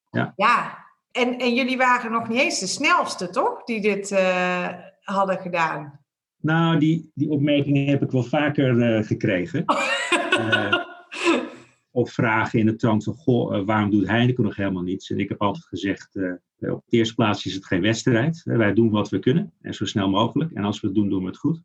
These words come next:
Speaker 1: Eh, en daarnaast kiezen wij er niet voor binnen Heineken om eerst te communiceren en daarna iets te doen. Wij doen het, als we er al over communiceren, liever andersom.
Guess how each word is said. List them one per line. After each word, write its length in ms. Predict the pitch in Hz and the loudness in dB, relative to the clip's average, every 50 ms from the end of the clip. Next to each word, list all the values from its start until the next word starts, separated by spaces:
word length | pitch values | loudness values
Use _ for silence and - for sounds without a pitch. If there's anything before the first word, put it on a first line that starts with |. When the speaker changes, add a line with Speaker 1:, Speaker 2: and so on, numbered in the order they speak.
| _ _ _ | _ _ _
Speaker 1:
Eh, 160 | - 110 - | -4 -2 0
en 80 | 113 113 | 2 4
daarnaast 340 | 117 117 117 117 117 117 - | 4 4 4 2 2 0 -2
kiezen 300 | - - 113 104 113 107 | -2 -2 0 2 2 2
wij 180 | 104 104 98 | 2 2 2
er 60 | 101 101 | 2 2
niet 200 | 104 101 101 - | 2 0 0 -2
voor 220 | - 110 107 95 | -2 0 0 0
binnen 200 | 101 101 98 98 | 0 0 0 0
Heineken 440 | 95 101 101 101 101 101 - 110 107 | 0 0 2 0 0 0 -2 -6 -6
om 260 | 101 98 92 92 92 | -4 -4 -4 -4 -2
eerst 260 | 98 117 123 123 123 - | 0 2 2 2 0 -2
te 80 | - | -2
communiceren 800 | - 120 117 107 104 104 101 - - 120 113 113 110 101 98 104 | 0 2 2 2 2 2 0 2 2 4 4 4 2 0 0 0
en 100 | 101 104 | 0 0
daarna 360 | 98 101 104 104 113 120 120 | 0 2 2 2 2 4 2
iets 200 | 113 113 113 - | 2 0 0 0
te 100 | - 107 | -2 0
doen. 360 | 87 95 92 117 160 170 127 - | 0 2 2 2 0 0 -2 -4
Wij 180 | 95 98 95 90 | -4 -4 -4 -2
doen 240 | - 107 101 98 95 | -2 -2 0 0 0
het, 260 | 95 92 - - _ _ | -2 -4 -6 -12 _ _
als 300 | - 123 139 147 - - | 0 2 2 2 2 2
we 80 | 127 | 0
er 160 | 120 110 107 101 | 0 2 0 0
al 160 | 98 98 98 | 0 0 0
over 220 | 98 92 - 110 | -2 -4 -4 -8
communiceren, 720 | - - 98 95 92 90 87 - - 107 98 98 98 95 98 | -10 -8 -6 -6 -6 -6 -6 -4 -2 -2 0 0 0 2 2
liever 300 | 104 104 95 - 113 92 | 2 0 0 -2 -2 -2
andersom. 540 | 92 98 95 92 92 110 98 92 104 - | 0 0 -2 0 0 0 -2 -2 -4 -8